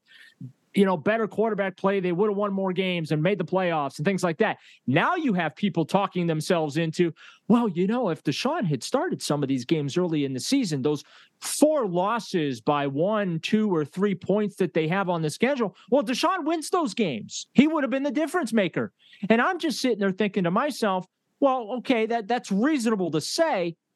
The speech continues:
Jacoby didn't stink the joint up in those games either. Like, he had done his part."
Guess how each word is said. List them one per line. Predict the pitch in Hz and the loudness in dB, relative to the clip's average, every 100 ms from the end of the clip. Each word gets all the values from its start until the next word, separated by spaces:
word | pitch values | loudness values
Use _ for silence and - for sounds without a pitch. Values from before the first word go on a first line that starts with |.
| _ | _
Jacoby | 302 240 339 381 330 | 2 2 2 0 -2
didn't | 190 294 262 | -2 -2 -2
stink | 226 - 269 247 | -2 0 0 0
the | 262 | 0
joint | 196 262 262 | 2 2 0
up | 320 330 | -2 -2
in | 349 | -2
those | 302 202 165 | 0 0 0
games | 175 151 143 | -2 0 0
either. | 311 403 302 139 160 | 0 0 0 -2 -2
Like, | 220 190 | -2 -2
he | - 233 | -2 0
had | 185 240 175 170 | 0 -2 -2 -2
done | 247 320 254 160 139 _ - - - | 0 0 -2 -4 -6 _ -20 -20 4
his | 196 185 | 4 4
part." | - 247 185 | 0 0 0